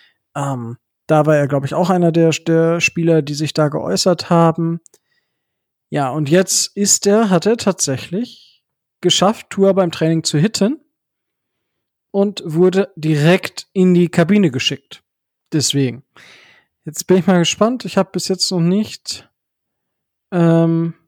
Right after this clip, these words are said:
ich hab noch nicht gesehen, dass er vielleicht sogar gecuttet wird. Ich rechne aber fast damit, wenn ich ehrlich bin, nach der Aktion, weil wir auf seiner Position gut besetzt sind. Das wäre schade,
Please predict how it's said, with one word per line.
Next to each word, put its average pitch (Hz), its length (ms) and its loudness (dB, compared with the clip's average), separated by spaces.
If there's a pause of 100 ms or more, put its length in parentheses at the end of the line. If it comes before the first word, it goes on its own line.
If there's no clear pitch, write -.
(720)
ich - 60 -12
hab 160 140 2
noch 160 140 4
nicht 185 200 0
gesehen, 170 680 2
dass 165 240 -2
er 160 100 0
vielleicht 156 520 -2
sogar 147 600 -4 (680)
gecuttet 185 500 0
wird. 175 320 0
Ich 180 280 -2
rechne 151 520 2
aber 135 160 -4
fast - 340 -12
damit, 135 300 -12
wenn 139 80 -10
ich 135 160 -16
ehrlich 127 320 -20
bin, 165 160 -18
nach 156 160 -16
der - 180 -14
Aktion, 202 640 0
weil 160 300 4 (520)
wir 160 120 2
auf 143 80 2
seiner 160 200 2
Position 151 680 -4
gut 156 220 -10
besetzt 170 320 -2
sind. 160 100 -2
Das 135 140 -4
wäre 147 120 0
schade, 220 400 2